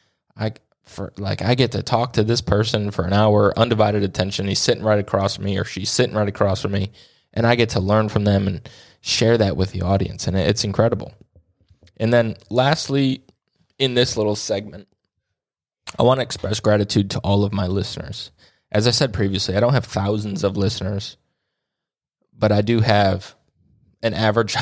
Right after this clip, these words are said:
<laughs> of about seventy to seventy-five listeners per episode. So thank you. The way I think about it is like this.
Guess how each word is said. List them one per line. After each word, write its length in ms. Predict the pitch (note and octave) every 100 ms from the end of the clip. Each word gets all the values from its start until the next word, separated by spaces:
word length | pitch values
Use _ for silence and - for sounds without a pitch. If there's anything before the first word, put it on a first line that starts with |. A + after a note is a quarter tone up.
| C#3+
<laughs> 160 | -
of 120 | A2+ A2
about 380 | G#2 G#2 -
seventy 600 | - - A2 G#2+ A2 A2+ G#2+
to 140 | G2+
seventy-five 720 | - G#2+ G#2+ G2 G#2+ G2+ G2+ - _ _ _
listeners 480 | G#2 G2+ A2 F#2+ F#2
per 200 | A#2 F#2+
episode. 580 | F2+ F2+ - - - -
So 580 | - - G2+ G2 F2+ G#2+ _ _
thank 360 | A#2+ A2+ G2
you. 60 | - _ _ _ _ _ _
The 120 | A#2
way 180 | A#2+ B2+
I 120 | A2
think 220 | - G2
about 200 | G2+ F#2+
it 100 | G2
is 140 | F2 -
like 180 | - -
this. 400 | F2 - -